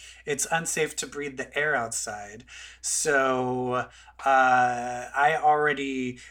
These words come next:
the only time, because, you know, I work from home and I'm stuck because of the pandemic, the only sanity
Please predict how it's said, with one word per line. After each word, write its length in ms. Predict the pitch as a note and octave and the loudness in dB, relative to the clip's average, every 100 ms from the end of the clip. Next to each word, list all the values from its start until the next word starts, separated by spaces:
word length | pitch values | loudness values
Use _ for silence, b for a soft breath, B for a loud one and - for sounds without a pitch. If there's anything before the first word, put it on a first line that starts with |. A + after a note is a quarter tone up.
| - | -8
the 100 | D#3 | 0
only 300 | E3 F#3+ F#3 | 0 0 -4
time, 440 | - E3+ D#3 D3+ | -2 0 0 -2
because, 380 | D3 - D#3+ D3+ | -8 -2 -2 -2
you 80 | D3+ | -2
know, 100 | B2 | 2
I 80 | B2 | 2
work 260 | C3+ C#3+ | 0 -2
from 220 | - B2 A#2+ | -4 -6 -4
home 500 | F3 F3+ C#3 C3 C3 B B | 0 0 0 -4 -10 B B
and 80 | B2+ | -4
I'm 100 | B2+ | -2
stuck 400 | B2+ - D3+ - | -2 2 0 0
because 240 | C3 C3+ | -8 -8
of 60 | B2+ | -8
the 80 | A#2+ | -10
pandemic, 640 | - B2 A#2+ F3+ D3 B2 B B B | -8 -8 -2 -2 -2 -4 B B B
the 180 | C#3+ C#3 D3+ | -6 -4 -2
only 320 | D3+ D3+ B2+ | -2 -4 -2
sanity 520 | - D#3 D3+ D3+ C#3+ | 0 0 0 -2 -2